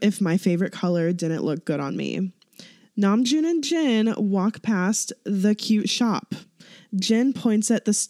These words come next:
cute stuffed animals with his free hand and says that he wants one.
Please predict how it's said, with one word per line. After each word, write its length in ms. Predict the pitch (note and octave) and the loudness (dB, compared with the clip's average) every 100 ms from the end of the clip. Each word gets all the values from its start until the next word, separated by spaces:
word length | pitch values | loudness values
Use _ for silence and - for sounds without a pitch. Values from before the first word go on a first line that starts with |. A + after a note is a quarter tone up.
| - | -8
cute 320 | - A#3 - | -2 0 0
stuffed 340 | - G#3 G#3 | 0 0 0
animals 480 | F#3+ F3+ F3+ E3 F#3 | 0 2 2 0 0
with 180 | F#3 F#3+ | 0 2
his 180 | G3+ - | 0 0
free 320 | - A3+ C4 | 0 2 2
hand 520 | A#3 F3+ D#3+ D#3+ F#3+ - - - - | 2 2 0 -2 -4 -8 -20 -8 0
and 140 | G#3+ | 2
says 180 | G#3 G#3 | 2 0
that 140 | G3 | 0
he 100 | G#3+ | 2
wants 380 | G#3+ F#3+ D#3 - | 2 2 -2 -4
one. 420 | D#3 A2+ G2 G3 | -4 -4 -2 -4